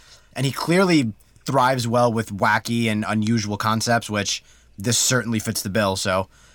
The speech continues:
yeah, basically ditto Nate, and I hope it's, I hope it's good. I'm, I don't often root against the movies, and I'm not gonna root against James Gunn. So, yeah, I hope it's good, and these, if Marvel's not gonna scrutinize him for switching sides, then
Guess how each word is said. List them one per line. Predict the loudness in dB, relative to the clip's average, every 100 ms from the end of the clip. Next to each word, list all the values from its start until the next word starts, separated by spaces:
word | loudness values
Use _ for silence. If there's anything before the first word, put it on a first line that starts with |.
| -20 _ -4
yeah, | 0 0 -2 -16 _ -4
basically | -2 0 0
ditto | 2 2
Nate, | 0 -2 -4
and | -2
I |
hope | 0 0
it's, | -2 -4 -2
I | 0
hope | 2
it's | 0
good. | 2 2
I'm, | 2 0 0
I |
don't | 0 2 2
often | 2 2 -2
root | 0 0
against | 0 -2 0
the |
movies, | 0 2 0 -2 _ -20 _ _ _ -2
and | 2
I'm |
not | 2 0
gonna | 0
root | 0
against | 0 -2
James | -2 -4 -4
Gunn. | -4 -4 -8 -14
So, | -4 -2 -2 -6 -2
yeah, | 0 2
I | 2
hope | 0 0
it's | -2
good, | 0 0
and | 0 -2 -8 _ _ _ _ -14 -2
these, | 0 0
if | 0
Marvel's | 4 4 2 0
not | 0
gonna | 0
scrutinize | -2 -4 0 0 0
him |
for | -4
switching | -2 -2 0
sides, | 0 0 -2
then | -2 -4